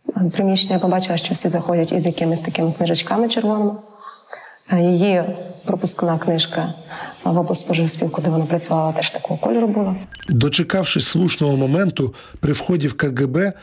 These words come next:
Speaker 2: Оксана Мешко впевнено показала червону книжечку. Це неймовірно, але вона прийшла на перший поверх і навіть потрапила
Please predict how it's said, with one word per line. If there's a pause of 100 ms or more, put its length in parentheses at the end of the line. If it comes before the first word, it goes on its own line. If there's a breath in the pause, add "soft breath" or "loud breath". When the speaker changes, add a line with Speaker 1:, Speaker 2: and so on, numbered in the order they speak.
(140)
Speaker 2:
Оксана
Мешко
впевнено
показала
червону
книжечку. (400 loud breath)
Це
неймовірно, (320 loud breath)
але
вона
прийшла
на
перший
поверх (420 loud breath)
і
навіть
потрапила